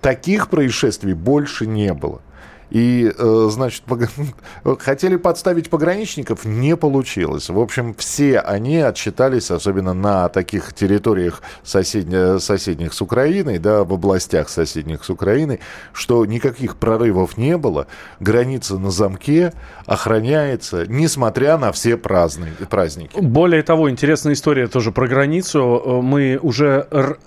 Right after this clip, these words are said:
Speaker 2: накануне, давай с другой стороны зайдем, да? А, накануне утром был уволен глава С Б У по Херсон-, э, по, м, а, Харьковской области.
Speaker 1: Да, потому что сдал Харьков.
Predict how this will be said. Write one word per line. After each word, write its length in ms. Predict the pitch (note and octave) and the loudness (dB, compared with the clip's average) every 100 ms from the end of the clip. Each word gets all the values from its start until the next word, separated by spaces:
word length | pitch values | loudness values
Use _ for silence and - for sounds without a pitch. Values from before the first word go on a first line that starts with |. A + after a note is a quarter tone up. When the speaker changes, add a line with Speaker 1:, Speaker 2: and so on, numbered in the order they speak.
| - - - | -20 -20 -2
Speaker 2:
накануне, 540 | D#3+ F#3 G#3 E3 C3 C#3 | 0 2 2 2 0 2
давай 260 | E3 C#3+ | 2 2
с 180 | C#3 C3 | 2 2
другой 200 | D#3 D3+ | 2 2
стороны 320 | - B2 A2+ | 0 0 0
зайдем, 380 | G2+ G#2+ G2 C#2+ | 0 0 0 0
да? 180 | D#2+ D#3 - - - - | 2 2 -2 -16 -12 0
А, 240 | C#3+ D3 | 4 4
накануне 560 | D3+ D#3 D#3 F3 A#3 G#3+ | 4 2 2 2 2 2
утром 360 | G3 G3+ F#3+ C#3 | 2 2 2 4
был 220 | D#3+ D#3+ | 2 2
уволен 500 | E3+ B2+ D#3+ F3 E3 | 0 2 4 4 2
глава 400 | C3 B2+ C3+ D3+ - | 4 4 6 4 4
С 200 | C3+ G#2 | 0 2
Б 120 | A#2+ | 2
У 220 | C3+ E3+ | 4 2
по 300 | D#3 C3+ C3+ C3 | 0 2 2 2
Херсон-, 480 | D3 A#2 B2 A#2+ D3 B2+ A#2 | 0 0 0 0 2 4 4
э, 20 | A2 - | 2 0
по, 480 | C#3 C#3+ C#3+ C#3 C#3 | 4 6 6 4 0
м, 560 | B2+ B2+ B2 A#2 A2+ A2 | -2 -2 0 0 2 2
а, 300 | A2+ A2 A2+ | 4 4 4
Харьковской 460 | C3+ - - C3+ | 0 -2 -2 -2
области. 320 | F2 D2+ - - | -2 -4 -10 -12
Speaker 1:
Да, 240 | B2+ C#3 A#2 | 0 2 2
потому 320 | B2 C3+ D#3 | 0 0 0
что 160 | - C#3 | 0 -2
сдал 320 | G#2 D3+ C#3+ | 0 0 0
Харьков. 560 | - C3+ G2+ F2+ - | 0 0 -2 -8 -10